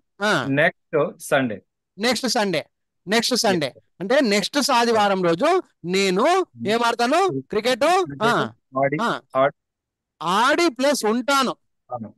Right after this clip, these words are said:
Speaker 2: ఆడి ఉంటాను.
Speaker 1: ఇప్పుడు అందరికీ కొంచెం డౌట్ రావచ్చు, "సార్, this Sunday అంటున్నావు, ఇక్కడేమో next Sunday అన్నావు."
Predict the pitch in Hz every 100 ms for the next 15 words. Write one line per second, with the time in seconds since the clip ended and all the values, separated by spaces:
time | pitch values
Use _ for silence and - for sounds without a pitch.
0 | 131 139 143 123 110 101 - _ _ _
1 | 247 254 320 240 247 294 330 311 _ 190
2 | 233 285 285 285 262 247 214 226 277 262
3 | 254 220 - - - 208 226 262 240 _
4 | _ _ _ - 147 226 285 254 269 262
5 | 262 262 254 269 254 247 254 254 233 220
6 | 247 269 254 247 240 240 226